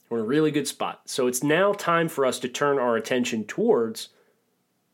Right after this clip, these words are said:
training camp, position battles, what's gonna go down, who we expect to win, and why.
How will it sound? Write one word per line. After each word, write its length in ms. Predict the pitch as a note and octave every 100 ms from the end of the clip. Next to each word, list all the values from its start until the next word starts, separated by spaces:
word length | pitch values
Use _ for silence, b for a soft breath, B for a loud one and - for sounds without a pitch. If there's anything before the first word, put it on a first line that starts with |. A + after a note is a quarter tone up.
| _ -
training 400 | - A#2 G#2+ G#2
camp, 460 | - F#2 A2 -
position 500 | - A#2+ B2 - A2+
battles, 500 | F#2+ F2 G2 B2+ - - _ _ -
what's 460 | - G#2+ D3 D#3+
gonna 220 | - D3+ C#3
go 180 | C#3
down, 440 | B2+ G#2+ G2 F#2+ G#2+ _ _ _ _ _
who 280 | - F3+ G3
we 200 | G3 F3
expect 460 | - - C3 A#2+
to 80 | A#2
win, 220 | G2+ G2
and 120 | G#2+
why. 300 | B2 C#3 -